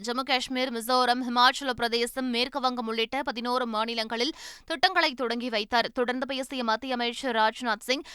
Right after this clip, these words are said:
நாட்டின் பாதுகாப்பிற்கான பொறுப்பு பாதுகாப்பு படையினருக்கு மட்டும் இருப்பதில்லை என்றும், பொதுமக்களுக்கும் பொறுப்பு இருப்பதால் சிவில் ராணுவ இணைப்பு காலத்தின் தேவை என்று கூறினார்.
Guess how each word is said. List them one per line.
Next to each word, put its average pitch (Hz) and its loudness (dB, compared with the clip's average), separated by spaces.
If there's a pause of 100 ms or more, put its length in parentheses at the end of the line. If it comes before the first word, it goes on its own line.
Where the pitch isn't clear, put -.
(140)
நாட்டின் 285 6
பாதுகாப்பிற்கான 277 6
பொறுப்பு 277 0
பாதுகாப்பு 269 4
படையினருக்கு 233 0
மட்டும் 226 0
இருப்பதில்லை 240 -2
என்றும், 214 -6
பொதுமக்களுக்கும் 254 0
பொறுப்பு 285 0
இருப்பதால் 254 2
சிவில் 294 -2
ராணுவ 254 2
இணைப்பு 247 -4
காலத்தின் 247 4
தேவை 285 0
என்று 240 -6
கூறினார். 220 0